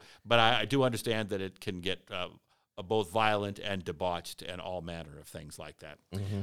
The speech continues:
Speaker 1: Uh, that's a case where, you know, I, I don't, I don't need to do that. I mean, I, it's, is it allowable? I suppose. Is it, is it advisable? Not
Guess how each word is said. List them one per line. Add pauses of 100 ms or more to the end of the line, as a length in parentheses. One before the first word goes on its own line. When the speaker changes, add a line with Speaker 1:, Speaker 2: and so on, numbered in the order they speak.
Speaker 1:
Uh, (1600)
that's
a
case
where,
you
know,
I,
I
don't, (100)
I
don't
need
to
do
that.
I
mean,
I,
it's,
is
it
allowable? (140)
I
suppose.
Is
it, (300)
is
it
advisable? (480)
Not